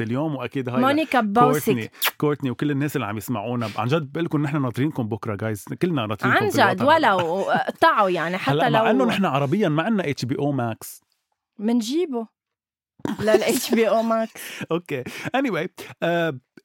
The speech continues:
Speaker 1: اللي بدي أقوله إنه هو على، ما بدي أقول سخافته، بس على بساطته للمسلسل
Speaker 2: أي.
Speaker 1: عميق وب-، و-،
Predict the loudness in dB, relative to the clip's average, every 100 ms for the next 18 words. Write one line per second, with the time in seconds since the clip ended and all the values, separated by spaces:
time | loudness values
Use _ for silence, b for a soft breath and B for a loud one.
0 | _ -20 -10 -4 -2 0 0 0 2 2
1 | 2 2 2 2 0 0 2 2 2 0
2 | 0 0 -2 -2 0 -2 -2 -6 -4 -2
3 | -2 0 -2 0 -2 0 0 0 0 0
4 | -2 -2 -2 -2 0 0 -2 -2 -2 0
5 | 0 -2 -6 -8 -4 -2 -2 -2 -4